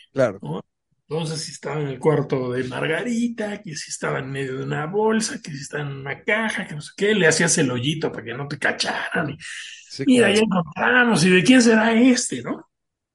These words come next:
Speaker 1: No, y tú tienes la ventaja, güey, además, de ser el más grande de cuatro, que, pues, si tus hermanos seguían creyendo, a ti te seguía trayendo Santa Claus, güey,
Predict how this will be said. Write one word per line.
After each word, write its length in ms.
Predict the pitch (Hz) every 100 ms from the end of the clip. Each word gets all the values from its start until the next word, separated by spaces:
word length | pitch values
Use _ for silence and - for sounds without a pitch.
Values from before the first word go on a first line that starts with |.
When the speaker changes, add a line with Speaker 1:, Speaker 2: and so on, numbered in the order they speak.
| _
Speaker 1:
No, 100 | 262
y 60 | 233
tú 120 | 254
tienes 220 | 311 320
la 120 | 302
ventaja, 540 | 220 196 - 208 156 151
güey, 220 | 120 123
además, 460 | 165 143 113 110 _ _ _ _ -
de 100 | 135
ser 200 | 180 214
el 120 | 240
más 260 | 214 208 214
grande 420 | 190 170 143 139
de 140 | 151
cuatro, 460 | - 160 - - - _ _ _ _ _ _
que, 300 | 139 143 - _ _ _ _ _ _ _ _ _ -
pues, 160 | 156
si 100 | - -
tus 160 | -
hermanos 380 | 165 165 233 262
seguían 340 | 190 190 240 254
creyendo, 500 | 226 196 214 247 233
a 60 |
ti 100 | -
te 160 | - 196
seguía 260 | 180 214
trayendo 360 | 247 180 220 226
Santa 260 | 170 170 170
Claus, 420 | 381 494 508 226
güey, 320 | 123 - 127